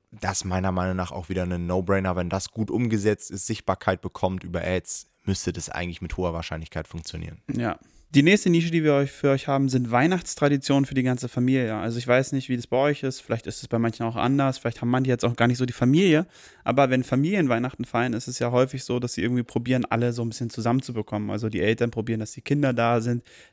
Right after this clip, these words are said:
Speaker 2: Dann sollen vielleicht auch andere Verwandte da sein und die Großeltern oder so. Und das Problem ist, dass häufig da keine Idee da ist, was man dann machen könnte. Ja? Und an dieser Stelle macht es ja total Sinn, Familien-Weihnachtstraditionen vorzustellen, die vielleicht so klassisch sind.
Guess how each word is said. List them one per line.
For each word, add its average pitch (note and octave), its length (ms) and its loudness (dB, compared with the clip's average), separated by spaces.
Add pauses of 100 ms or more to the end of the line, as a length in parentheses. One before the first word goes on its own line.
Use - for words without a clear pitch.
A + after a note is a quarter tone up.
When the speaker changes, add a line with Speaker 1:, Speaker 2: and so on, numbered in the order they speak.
Speaker 2:
Dann B2 80 0
sollen A#2 220 2
vielleicht A#2 220 0
auch G2 100 -4
andere A#2+ 240 -2
Verwandte B2 400 2
da A2+ 180 2
sein A2+ 300 0
und G#2+ 280 -8
die - 60 -16
Großeltern B2 600 4
oder A#2 180 2
so. C3+ 240 0 (480)
Und B2 100 4
das A#2+ 80 0
Problem C#3 380 4
ist, - 260 0
dass B2 220 0
häufig C3+ 400 4
da A#2+ 180 2
keine B2+ 260 2
Idee A#2+ 360 4
da A2+ 200 2
ist, A#2 120 -2
was A2 160 -4
man A2+ 80 2
dann A2+ 100 2
machen A#2 220 0
könnte. - 280 -4 (140)
Ja? B2 200 -6 (640)
Und B2+ 160 4
an C#3 100 6
dieser F#3 220 6
Stelle F3 360 4
macht G3 200 -2
es - 60 -4
ja C3+ 100 2
total C3 360 2
Sinn, C3 240 0
Familien-Weihnachtstraditionen B2 1300 0
vorzustellen, B2 580 2
die A#2+ 80 -2
vielleicht A#2+ 280 0
so B2 80 -4
klassisch D3 440 2
sind. G#2 300 -4